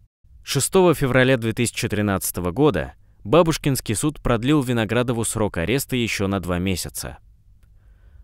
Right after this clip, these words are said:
Стрелок не возразил против такого решения, но попросил перевести из сизо номер два «Бутырка» в сизо номер четыре,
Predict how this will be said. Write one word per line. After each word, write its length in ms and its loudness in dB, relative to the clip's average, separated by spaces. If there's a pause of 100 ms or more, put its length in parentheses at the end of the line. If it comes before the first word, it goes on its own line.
(100)
Стрелок 540 0
не 100 4
возразил 540 2
против 360 -2
такого 360 -2
решения, 680 -2 (480)
но 200 2
попросил 500 0
перевести 580 -2
из 100 -2
сизо 320 -2
номер 280 -2
два 320 -2 (100)
«Бутырка» 760 -6 (420)
в 80 -8
сизо 280 2
номер 280 2
четыре, 540 -4